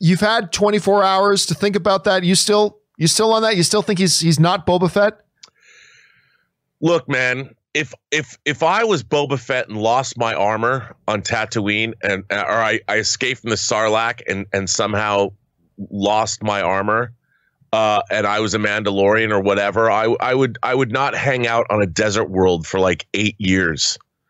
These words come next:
Speaker 2: wandering, you know, <laughs> I would get the hell off, get the hell out of Dodge. I would go find the Slave One, 'cause remember, just 'cause you fell in the Sarlacc pit,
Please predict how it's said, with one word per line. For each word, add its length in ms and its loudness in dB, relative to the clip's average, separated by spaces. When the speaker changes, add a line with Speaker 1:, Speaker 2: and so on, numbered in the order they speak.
Speaker 2:
wandering, 800 0
you 120 0
know, 260 2
<laughs> 40 -4
I 200 -4
would 160 -2
get 200 -2
the 100 0
hell 180 2
off, 320 0
get 140 -4
the 80 0
hell 140 2
out 140 2
of 80 -2
Dodge. 360 0
I 100 0
would 140 -2
go 120 2
find 400 -2
the 40 -2
Slave 440 0
One, 340 2
'cause 200 -2
remember, 300 0
just 200 -2
'cause 120 -6
you 80 -6
fell 180 0
in 60 0
the 60 -2
Sarlacc 500 0
pit, 200 0